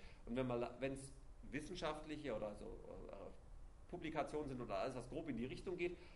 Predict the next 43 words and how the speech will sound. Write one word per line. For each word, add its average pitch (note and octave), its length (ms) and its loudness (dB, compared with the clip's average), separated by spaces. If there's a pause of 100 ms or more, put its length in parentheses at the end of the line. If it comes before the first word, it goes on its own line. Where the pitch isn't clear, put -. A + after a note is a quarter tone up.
(120)
dann C#3 140 4
macht's F3 180 0
da - 80 0
einen C#3+ 80 0
verdammt - 340 0
guten - 220 -4
Job D3 260 0
drinne. G2+ 260 -2 (320)
Aber C3 180 6
in D3 100 0
dem F3+ 140 6
Moment, E3+ 260 4
wo D#3 40 -2
man D3+ 120 6
sagen D3+ 220 4
möchte, C#3+ 240 0
„Du F3+ 140 -2
LaTeX, D3 360 4
nee, D3 140 4
ich G3 260 0
möchte G3 260 6
jetzt C#3 140 4
dort C3 120 2
aber B2 200 6
ein A#2+ 80 6
bisschen B2+ 260 -2
Gestaltung A#2 440 4
machen“, A2+ 180 0 (300)
in C#3+ 120 2
dem D#3+ 140 2
Moment D3+ 320 4
fängt D3+ 220 2
man, C#3 100 -4 (380)
ge-, D3+ 100 0
geht D3+ 300 -2
so C#3+ 260 4
wie C#3+ 80 2
bei C#3+ 100 2
den C#3 120 -2
kleinen B2+ 260 -2
Kindern - 300 -6
so - 80 -10
dieses - 160 -10